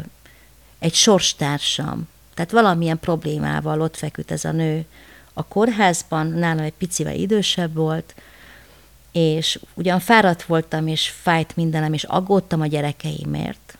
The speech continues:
akik életveszélyben voltak. Őket elvitték szülés után a Tűzoltó utcába, és a Cserni Alapítvány vette őket kezelésbe. Tehát még rettegtünk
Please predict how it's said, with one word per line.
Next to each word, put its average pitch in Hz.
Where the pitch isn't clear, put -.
akik -
életveszélyben 151
voltak. 151
Őket 160
elvitték 151
szülés 156
után 156
a 156
Tűzoltó 151
utcába, 165
és 180
a -
Cserni 147
Alapítvány 143
vette 160
őket 143
kezelésbe. 151
Tehát -
még 170
rettegtünk 165